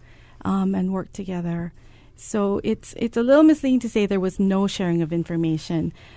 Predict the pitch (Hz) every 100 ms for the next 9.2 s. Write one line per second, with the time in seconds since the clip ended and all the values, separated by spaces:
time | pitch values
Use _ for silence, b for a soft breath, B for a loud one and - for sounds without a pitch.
0 | B B 202 202 185 185 - - - 220
1 | - - - 226 208 202 233 220 220 214
2 | 196 185 208 196 208 - - 185 185 185
3 | 180 180 - 190 - 208 202 - 196 175
4 | 190 180 180 160 - 175 170 156 160 175
5 | 170 170 170 165 160 - 156 156 151 b
6 | b b b - - - 180 170 - 233
7 | 247 190 - - 202 - 190 185 175 175
8 | 185 - 185 - - 175 170 156 - -
9 | -